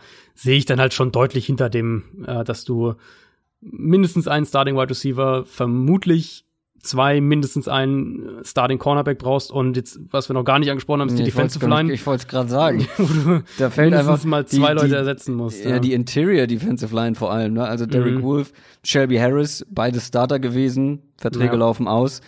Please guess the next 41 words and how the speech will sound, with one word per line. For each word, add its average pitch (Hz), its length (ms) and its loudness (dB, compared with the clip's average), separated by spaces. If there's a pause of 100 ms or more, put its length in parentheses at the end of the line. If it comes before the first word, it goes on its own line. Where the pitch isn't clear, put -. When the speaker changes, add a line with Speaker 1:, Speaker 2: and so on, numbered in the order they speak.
(280)
Speaker 2:
Also, 113 480 0
ja, 110 220 2
Bradley 123 380 0
Chubb 127 240 -4
kommt 135 240 -4
zurück, 131 480 -2
mit 117 140 -2
Von 117 180 2
Miller 127 200 4
ist 117 160 -4
wieder 120 120 2
eine 117 160 2
gute 120 280 -10
Zange, 135 360 0
aber 110 200 2
wenn 113 120 2
dazwischen 123 440 -2
deine 113 200 2
Starter 117 320 -2
komplett 135 340 -6
wegfallen, 135 320 -4
musst 127 180 -2
du 139 40 -6
die 131 120 -2
auch 135 120 -2
ersetzen. 113 220 -2
Speaker 1:
Ja, 123 60 2
und 123 80 -2
gerade 123 320 0
Wolf 139 440 2 (200)
halt 127 220 0
echt 131 300 -4
über 127 160 -2
Jahren 123 600 0
wirklich 120 220 -2
ein - 60 2
Speaker 2:
Mhm. 101 40 0
Speaker 1:
sehr 123 220 2
guter 131 300 0
Defensive 123 440 -4
Lineman. 127 540 0